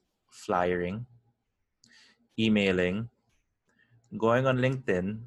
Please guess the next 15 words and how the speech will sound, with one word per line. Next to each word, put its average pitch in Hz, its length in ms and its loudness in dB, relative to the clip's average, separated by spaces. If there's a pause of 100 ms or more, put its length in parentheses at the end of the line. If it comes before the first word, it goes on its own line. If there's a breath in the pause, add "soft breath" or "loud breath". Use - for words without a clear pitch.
(140)
and 101 220 -4
finding 104 340 -2
companies 95 520 -4
that 92 180 -8
would 90 120 -10
need 90 180 -6
office 85 320 -10
space. - 560 -14 (1120)
And 117 80 0
I 120 40 2
did 123 180 0
that. 85 240 -2 (3000 loud breath)
That 151 260 2
would 139 140 0
be 127 420 2